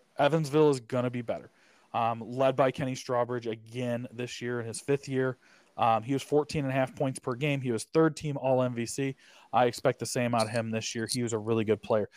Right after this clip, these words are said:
Toomey, another guy who you, who people remember out there, he was ten points a game for them last year. He's gonna be another, one of their big guys down low that's gonna bring a lot to the table.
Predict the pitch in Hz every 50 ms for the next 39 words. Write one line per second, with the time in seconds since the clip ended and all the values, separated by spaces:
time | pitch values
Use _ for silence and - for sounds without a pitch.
0 | - - - _ _ - - 170 170 156 139 131 117 117 123 127 127 127 123 127
1 | 123 120 117 117 - - 120 117 113 110 98 113 127 113 - - _ 131 127 123
2 | 113 - - 123 - 123 120 117 117 120 117 120 113 120 120 113 117 120 - 127
3 | 120 110 120 123 123 - - - 135 127 135 - - 127 123 117 - 113 107 117
4 | 117 117 113 - 113 117 117 113 113 110 117 113 110 - - - 120 113 - -
5 | - - - _ _ _ 156 160 147 135 156 147 143 139 131 131 127 127 127 127
6 | 123 - 123 143 139 117 135 127 131 135 131 127 120 117 113 127 127 123 117 127
7 | 120 117 117 113 113 - _ _ _ _ _ _ _ - 120 127 127 127 127 123
8 | 120 117 110 113 107 - - 120 110 107 101 117 117 113 110 107 107 107 - -
9 | 110 107 104 - - 120 107 98 - 85 -